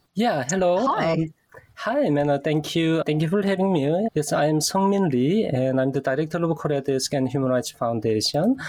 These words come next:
Speaker 1: Before starting, uh, you know, talking about our programs, let me, would it be okay to talk about a little bit about my organization?
Speaker 2: Yes, please. Can you tell us more about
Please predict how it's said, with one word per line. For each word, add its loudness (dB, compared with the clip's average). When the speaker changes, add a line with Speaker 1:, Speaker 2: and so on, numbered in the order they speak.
Speaker 1:
Before -2
starting, 0
uh, 4
you -4
know, 0
talking -4
about 0
our 0
programs, -2
let 0
me, 0
would 0
it -4
be -2
okay -2
to -4
talk -6
about 0
a -2
little 0
bit 0
about 0
my 0
organization? -2
Speaker 2:
Yes, -2
please. -2
Can -2
you 2
tell 0
us -2
more 2
about 0